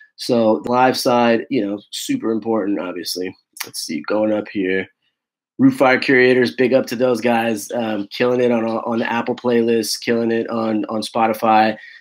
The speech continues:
Um, and I don't, I don't think you guys know how much time, um, you know, and energy they spend on continuously updating these lists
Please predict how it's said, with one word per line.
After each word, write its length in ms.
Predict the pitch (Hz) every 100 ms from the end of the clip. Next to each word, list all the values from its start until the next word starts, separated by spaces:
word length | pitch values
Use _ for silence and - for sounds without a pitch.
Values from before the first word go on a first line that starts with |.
| -
Um, 340 | 117 110 107 -
and 300 | 123 117 110
I 120 | 120
don't, 280 | 120 131 135
I 60 | 127
don't 120 | 123
think 140 | 123
you 80 | 120
guys 240 | 123 120 107
know 600 | 117 120 123 120 110 - - -
how 160 | - 120
much 260 | 120 120
time, 600 | - 120 120 123 120 117 113 -
um, 420 | 120 113 104 98 95
you 100 | 127
know, 60 | 107
and 100 | 120
energy 240 | 135 104
they 180 | 107 110
spend 640 | - - 123 120 120 117 -
on 540 | 120 113 107 104 104 - _ _ _ -
continuously 680 | 117 117 147 139 131 120
updating 480 | - 127 131 123 127
these 200 | 117 107
lists 520 | 113 120 113 - -